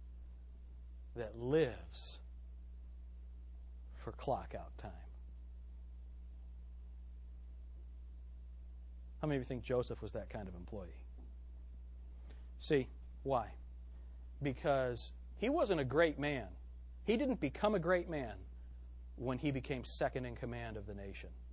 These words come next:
He was a great man when he was cleaning the toilets. Amen. Amen? You see, there, we don't hear about rags to riches stories anymore. The guy starting in the mailroom ends up running the company.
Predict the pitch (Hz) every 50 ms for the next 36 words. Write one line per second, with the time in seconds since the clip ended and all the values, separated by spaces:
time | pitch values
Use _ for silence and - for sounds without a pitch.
0 | - - - - - - - - - - - - - 226 208 156 139 127 120 143
1 | 143 131 123 123 127 127 123 113 113 110 110 104 - - - 127 113 101 92 90
2 | - - 107 95 90 80 - - - - - - - - - - - - - -
3 | - - - - - - - - - - - - - - - - - - - -
4 | - - - - - - - - - - - - - - - - - - - -
5 | - - - - - - - 175 165 165 160 156 151 - - - - - - -
6 | - - - - - - - 123 123 123 135 147 156 - - - - - - -
7 | - - - - - - - - 170 160 - 196 180 160 180 185 180 175 160 190
8 | 226 233 277 285 240 - - 262 254 254 208 190 175 175 165 165 160 165 180 185
9 | 180 175 165 - 165 156 160 165 - - 131 - - 160 143 135 135 131 135 131
10 | 127 123 123 117 131 131 147 156 151 - - 170 156 156 151 147 143 143 143 143
11 | 139 139 135 143 139 139 135 131 135 131 - 147 143 135 123 117 - - 143 123
12 | 113 113 95